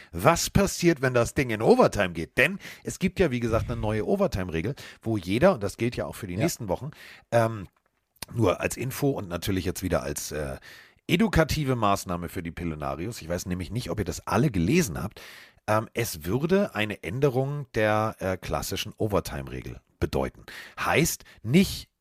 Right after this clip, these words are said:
Speaker 1: der Erste, der den Ball kriegt, macht einen Touchdown und fertig, sondern der Nächste bekommt auch noch die Chance. Also wäre garantiert noch fünfzehn bis zwanzig Minuten mehr oder dreißig Minuten Football gewesen, dann hätte ich den Flieger verpasst. So, ähm, ich hätte es trotzdem den Ravens gegönnt.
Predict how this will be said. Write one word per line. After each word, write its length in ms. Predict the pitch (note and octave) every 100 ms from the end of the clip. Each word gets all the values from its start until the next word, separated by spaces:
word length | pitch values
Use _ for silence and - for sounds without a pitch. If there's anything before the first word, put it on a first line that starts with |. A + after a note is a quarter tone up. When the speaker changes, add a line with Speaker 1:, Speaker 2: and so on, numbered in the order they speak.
| _ _ -
Speaker 1:
der 100 | A2
Erste, 320 | G2+ C3+ -
der 120 | A#2 G#2+
den 100 | F#2+
Ball 160 | F#2+
kriegt, 260 | - F#2+ -
macht 200 | E2+ -
einen 60 |
Touchdown 420 | D#2+ E2+ - D#2 C#2+
und 100 | -
fertig, 320 | E2 D3+ -
sondern 340 | F#2 G#2+ C3+
der 140 | A2+ E2
Nächste 400 | F2+ B2 - D3+
bekommt 400 | A#2+ - F2+ - _ -
auch 280 | G3 B3+ -
noch 200 | G#2 -
die 100 | D#2+
Chance. 420 | - D#2+ D3+ - - - - - -
Also 340 | - B2+ D3+ B2+
wäre 240 | C#3 C3+
garantiert 480 | B2+ A#2+ A#2+ D3 C3
noch 140 | A#2
fünfzehn 400 | - D#3+ - C3+
bis 140 | A#2+ -
zwanzig 340 | B2 A#2+ A2+
Minuten 420 | A#2 A#2+ B2+ G#2+
mehr 240 | G#2 G2 F2+
oder 160 | D2+
dreißig 460 | - - B2 G#2+ -
Minuten 240 | F2+ D#2
Football 340 | - D#3 F#2+ E2
gewesen, 340 | D2 E2 D3 - -
dann 200 | - E2+
hätte 200 | G2+ -
ich 60 | -
den 160 | - B2+
Flieger 260 | C#3 B2
verpasst. 500 | - - - - - - -
So, 200 | C#3 F#2+ - - - -
ähm, 360 | G2+ F#2+ F2 -
ich 160 | - -
hätte 100 | G#2
es 80 | -
trotzdem 380 | - - - D2
den 100 | C#2
Ravens 300 | C#2 C#2 -
gegönnt. 360 | C2+ C#2 C#2